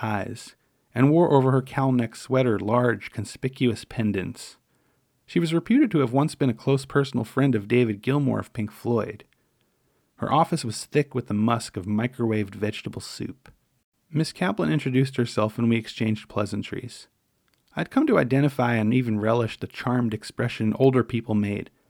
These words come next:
as it gradually occurred to them that they were dealing with someone they thought was precocious and bright. Miss Kaplan told me she read my essay with great interest, and calmly asked what else I thought I might like to do with my life besides committing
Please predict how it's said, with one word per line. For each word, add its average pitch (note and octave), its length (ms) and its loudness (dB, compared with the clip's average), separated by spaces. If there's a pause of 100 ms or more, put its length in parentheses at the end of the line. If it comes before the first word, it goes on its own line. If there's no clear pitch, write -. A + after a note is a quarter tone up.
(140)
as B2 160 0
it - 20 2
gradually B2+ 560 2
occurred C3 300 0
to B2 60 2
them G#2+ 260 0
that G#2+ 100 -6
they A#2 140 0
were A2 100 0
dealing A#2 320 4
with A2+ 100 -2
someone A#2 360 0
they G#2 100 0
thought G#2+ 300 -6
was - 100 -14
precocious A2 640 -4
and G#2 140 -4
bright. F#2+ 320 -6 (440)
Miss D3+ 160 -2
Kaplan F#3+ 360 0
told D#3+ 180 0
me D3 80 2
she C3+ 180 -2
read C3 200 4
my A#2+ 140 4
essay C3+ 380 -2
with G#2 200 -4
great A2+ 240 0
interest, - 580 -4 (340)
and B2+ 140 -4
calmly F#3+ 380 2
asked C3+ 340 -2
what C#3 180 2
else C#3 220 2
I C3+ 80 2
thought A#2+ 240 4
I A#2 80 2
might A2+ 220 0
like A2 220 -2
to A2+ 80 -6
do A3+ 180 2
with G#3+ 160 4
my G#2+ 160 0
life G2+ 320 -4
besides A#2 400 -4
committing A2 540 2